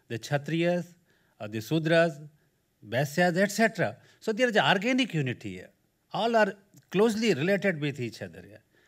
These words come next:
The caste system is the distortion, yeah. Uh, so in the Varna system,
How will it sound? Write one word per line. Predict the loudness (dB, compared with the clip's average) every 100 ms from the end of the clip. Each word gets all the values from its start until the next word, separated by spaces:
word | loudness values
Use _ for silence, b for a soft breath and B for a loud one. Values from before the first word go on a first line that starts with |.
| b -6
The | -2
caste | 0 0 -2
system | -4 -2 -4 -2
is |
the | -2
distortion, | -2 -4 -4 -6 -6 -8 -12 -16
yeah. | _ _ _ _ _ _ _ _ _ 0
Uh, | 2 2 -2 -10 _ b b b b
so | -4 0 0 -2
in | -4
the | -2
Varna | 0 0 2 0
system, | 0 -4 -4 -6